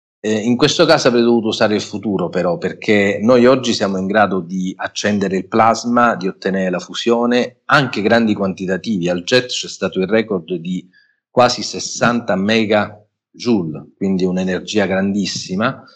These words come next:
eh, mantenuto per quin-, cinque secondi il plasma acceso, quindi è un risultato dal punto di vista scientifico eccezionale.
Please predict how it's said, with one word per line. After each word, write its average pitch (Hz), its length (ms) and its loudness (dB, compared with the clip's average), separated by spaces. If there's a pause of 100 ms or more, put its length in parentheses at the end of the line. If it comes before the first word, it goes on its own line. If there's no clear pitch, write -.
(640)
eh, 87 400 -4
mantenuto 101 580 0
per 85 200 -6
quin-, 107 260 -2
cinque 110 340 -2
secondi 98 600 0
il 87 120 -4
plasma 90 400 -2
acceso, 90 440 -2
quindi 101 260 0
è 98 40 0
un 110 120 0
risultato 113 580 0
dal 92 140 -2
punto 107 260 -4
di 107 60 2
vista 104 180 -4
scientifico 101 720 -2
eccezionale. - 880 -10